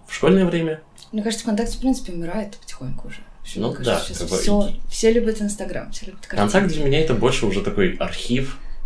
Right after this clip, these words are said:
Speaker 1: всей информации, куда
Speaker 2: Мгм.
Speaker 1: можно заливать фотографии, не особо париться на,
Speaker 2: Мгм.
Speaker 1: на, на тему этого.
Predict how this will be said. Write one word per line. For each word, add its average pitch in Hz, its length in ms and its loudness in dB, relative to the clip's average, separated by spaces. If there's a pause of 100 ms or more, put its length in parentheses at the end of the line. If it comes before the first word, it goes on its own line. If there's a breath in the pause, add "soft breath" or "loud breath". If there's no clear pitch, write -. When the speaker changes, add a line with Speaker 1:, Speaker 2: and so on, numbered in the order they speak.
(160)
Speaker 1:
всей 95 280 0
информации, 120 640 2
куда 104 220 4
Speaker 2:
Мгм. 92 80 4
Speaker 1:
можно 90 200 6
заливать 87 340 2
фотографии, 170 480 2
не 98 100 2
особо 98 260 -2
париться - 380 0
на, 117 60 4
Speaker 2:
Мгм. 202 380 0 (160)
Speaker 1:
на, 175 100 -6
на - 40 -6 (480)
тему 87 280 -2
этого. 82 300 -4